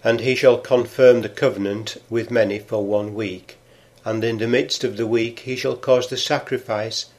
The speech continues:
and the oblation to cease, and for the overspreading of abominations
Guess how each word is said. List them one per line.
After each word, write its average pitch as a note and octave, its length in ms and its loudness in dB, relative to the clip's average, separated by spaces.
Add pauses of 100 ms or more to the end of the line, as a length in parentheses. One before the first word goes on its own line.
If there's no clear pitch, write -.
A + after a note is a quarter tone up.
(100)
and A#2 140 -4
the A#2 120 2
oblation A2 640 -4
to - 140 -12
cease, F2 520 -6 (680)
and G#2 160 -6
for A2 140 -8
the A2 180 -6
overspreading A#2+ 760 -2
of G2+ 140 -4
abominations A2+ 960 -4